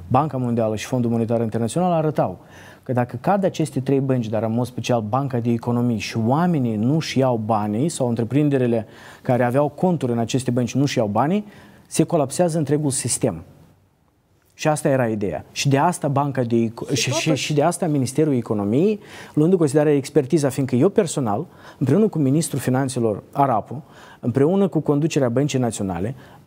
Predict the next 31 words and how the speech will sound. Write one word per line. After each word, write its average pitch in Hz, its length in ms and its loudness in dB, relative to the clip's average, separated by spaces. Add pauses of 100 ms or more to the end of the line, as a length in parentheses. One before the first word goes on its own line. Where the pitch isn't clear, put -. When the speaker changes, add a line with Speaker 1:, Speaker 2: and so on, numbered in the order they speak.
Speaker 1:
la 139 180 0
mijlocul 185 400 0
lunii 165 200 2
septembrie 139 500 0
două 131 180 0
mii 123 140 0
paisprezece, 110 680 -4 (280)
am 147 120 -6
fost 190 200 0
la 170 80 4
Washington 165 640 0 (160)
și - 160 -2
ne-am 156 120 4
văzut 156 220 2
cu 170 100 0
cei 175 200 4
de 160 80 0
la 143 60 4
Banca 143 280 0
de 135 80 2
Eco-, 127 260 0 (100)
Banca 139 380 2
Mondială 131 540 2
și 123 300 0
Fondul 139 460 0
Monetar 131 280 0
Internațional, 127 500 0 (180)
specializați 196 1040 2 (180)
în 190 160 4
crize 190 360 4
bancare. 165 560 0